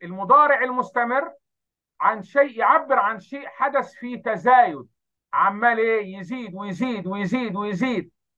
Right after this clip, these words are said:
لو اتكلمت على الكسل بتاع تانية ثانوي، كل ماله عمال يزيد ويزيد ويزيد ويزيد. بس احنا هنا جبناها على البوليوشن. Pollution التلوث.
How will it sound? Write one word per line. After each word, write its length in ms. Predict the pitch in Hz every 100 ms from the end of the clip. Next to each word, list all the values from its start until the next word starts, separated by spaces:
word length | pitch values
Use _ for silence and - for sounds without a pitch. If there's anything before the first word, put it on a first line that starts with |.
| _ -
لو 160 | 175
اتكلمت 520 | 202 - 214 254 277 -
على 180 | 196
الكسل 400 | 220 277 - 240
بتاع 240 | 214 233 214
تانية 340 | 269 247 240
ثانوي، 480 | - 285 262 190 123 _ _ _
كل 300 | 349 359 269
ماله 280 | 277 262 247
عمال 320 | 208 226 226
يزيد 420 | 220 185 247 233
ويزيد 460 | 233 226 190 247 233
ويزيد 440 | 233 220 190 240
ويزيد. 600 | 220 220 202 240 202 139 _ _ _ _
بس 200 | 165 170
احنا 280 | 247 233 233
هنا 100 | 247
جبناها 560 | 220 208 240 240 277 269 _ _ -
على 260 | 175 220
البوليوشن. 680 | 190 185 233 254 180 151 - _ _ _ 196
Pollution 400 | 285 294 302 285
التلوث. 600 | 175 208 240 254 143